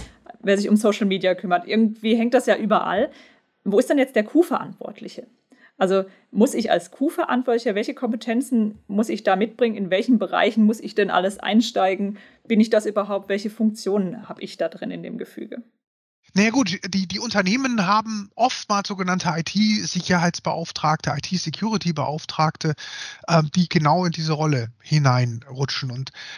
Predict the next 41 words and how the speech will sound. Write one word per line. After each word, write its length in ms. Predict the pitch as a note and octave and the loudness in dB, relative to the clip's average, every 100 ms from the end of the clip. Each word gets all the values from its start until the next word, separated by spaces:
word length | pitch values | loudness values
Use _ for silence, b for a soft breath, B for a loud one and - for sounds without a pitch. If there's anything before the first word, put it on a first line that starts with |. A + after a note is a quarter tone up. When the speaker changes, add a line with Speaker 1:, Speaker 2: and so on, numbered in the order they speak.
| B B | B B
Speaker 2:
äh, 160 | - D3 | -2 0
die 140 | E3+ | 2
sollen 280 | D#3+ E3 G3 | 4 4 4
sich 200 | E3+ D#3+ | 4 2
eigentlich, 600 | D#3 G#3 G3 F#3+ - - | 2 2 2 0 0 -6
da, 140 | F3 D#3 | -6 -4
eigentlich 380 | D3 G3+ A3 G3 | 0 0 0 0
dafür 240 | F3+ D#3+ | -2 -2
sorgen, 380 | C#3 C#3+ G3+ G3+ | -2 2 2 2
dass 180 | F3+ - | -4 -2
im 140 | D#3 | -4
Unternehmen, 680 | D3+ D3 C3 C3 F3+ F3+ E3+ - B B B | -6 -4 -4 -2 -2 -2 -4 -8 B B B
ähm, 520 | E3 D3+ D3+ D3+ D3 D3 _ _ - | 0 0 0 -2 -4 -8 _ _ -10
Sicherheit 720 | C3+ D3+ C#3 A2+ G#2 - - _ _ | -4 0 0 0 -6 -10 -18 _ _
etabliert 580 | - D3 C3+ B2+ D3+ E3+ | -6 0 2 4 2 2
und 140 | D3 - | -2 -4
gelebt 420 | C3 A2+ - - | -2 -2 -6 -10
wird. 320 | G2+ G2 - B B B B B | -12 -12 -14 B B B B B
Und 140 | C#3 | 0
hier 120 | E3 | 2
kann 180 | - F#3+ | 4 2
natürlich 420 | G3+ - F#3 E3+ | 2 0 -2 -2
ein, 280 | D#3 D#3+ D#3 | -2 -2 -2
ein 140 | D#3 D3+ | -6 -6
bestehender, 720 | C#3+ - F3 G3+ D#3 C3+ D3+ - | -6 -4 -2 0 0 -2 -8 -12
äh, 240 | D3 C3+ - | -10 -10 -8
Q-Verantwortlicher 1080 | G3 F#3 F#3+ G#3+ G3+ G3+ G#3 - F#3+ F#3 - _ - - | -6 -2 0 0 -2 -2 -2 0 0 -2 -4 _ -20 -10
diese 240 | - D#3 D#3 | -4 -2 -2
Aufgabe 460 | E3 E3 D#3+ D#3 | -2 2 4 2
auch 100 | E3 | 0
sehr, 200 | - C#3+ | 2 4
sehr 160 | B2+ A#2 | 4 2
gut 260 | B2 B2 - | 0 -8 0
wahrnehmen, 380 | B2+ D#3 F3+ | 4 6 6
vor 100 | E3 | 4
allen 60 | D3+ | 4
Dingen 100 | E3+ | 4
mit 100 | D#3+ | 4
seinem 220 | D#3 C#3+ | 2 2
ganzen 320 | C3+ C3 C#3 | 0 -4 -2
Wissen, 300 | G#3 - C#3+ | -2 -2 -6